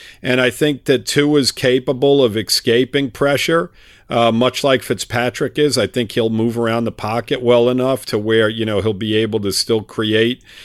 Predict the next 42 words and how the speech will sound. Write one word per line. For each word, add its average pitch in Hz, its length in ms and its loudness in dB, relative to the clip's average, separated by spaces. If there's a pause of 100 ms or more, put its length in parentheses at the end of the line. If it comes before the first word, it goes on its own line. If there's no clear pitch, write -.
(140)
some 107 220 -2
plays 117 360 2
down 113 300 -2
the 104 80 -4
field, 123 340 0
even 104 300 0
with 110 200 2
pressure 113 460 0
on 123 220 0
him. 139 140 -2
We 139 100 0
just - 240 0
want, 139 320 -2
we 156 200 0
just 151 300 -4
don't 135 180 0
wanna 123 220 0
see 117 260 -2
overbearing 113 760 2
protection 101 640 -6
to 98 60 -2
where 107 340 2 (340)
it's 117 260 -2
just - 280 0
impossible 113 720 -2
for - 160 -8
them 95 240 0
to 92 80 -4
make 92 300 -6
plays. 98 420 -4
And, 127 300 -2
you 151 100 -4
know, 147 120 0
I, 143 360 0
I 131 100 0
think 185 240 -2
they'll 190 180 -2
hold 110 280 2
up 104 240 0
to - 80 -10
some 104 280 -2
extent. 127 540 -4